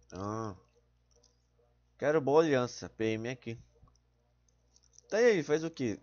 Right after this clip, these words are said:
Do-, ah, tá, domina aqui, daí fica as bandeirinhas ali. Nossa, vai ficar uma hora aqui nisso. Caraca, sério?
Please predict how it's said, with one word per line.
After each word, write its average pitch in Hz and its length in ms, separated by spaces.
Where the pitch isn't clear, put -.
Do-, 117 240
ah, 185 300
tá, 156 200
domina 131 440
aqui, 165 240
daí 160 160
fica 156 260
as 143 80
bandeirinhas 143 600
ali. 151 160
Nossa, 156 440
vai 131 80
ficar 160 200
uma 220 160
hora 214 200
aqui 202 240
nisso. 196 380
Caraca, 147 560
sério? 147 520